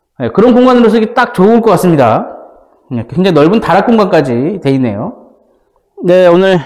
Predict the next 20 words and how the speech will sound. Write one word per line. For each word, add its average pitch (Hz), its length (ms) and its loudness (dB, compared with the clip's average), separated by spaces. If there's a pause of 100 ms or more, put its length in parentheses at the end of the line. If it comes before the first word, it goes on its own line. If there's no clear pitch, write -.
소개시켜드렸던 180 720 -2
옥천면 185 300 0
아신리에 180 480 2
소재하는, 170 420 0 (420)
어, 127 280 2
주택, - 400 -4 (360)
어, 120 380 -6
소개시켜드렸고요. 160 720 -6 (920)
자, 165 140 -2
단점, 180 520 0 (100)
땅 196 180 -2
모양이 202 280 2
이상하다. 156 420 0 (320)
예. 123 220 -6 (640)
진입로 196 400 2
삼백 220 300 0
미터 190 180 -2
구간이 165 280 -2
그지 147 220 -4
같다. 131 380 -4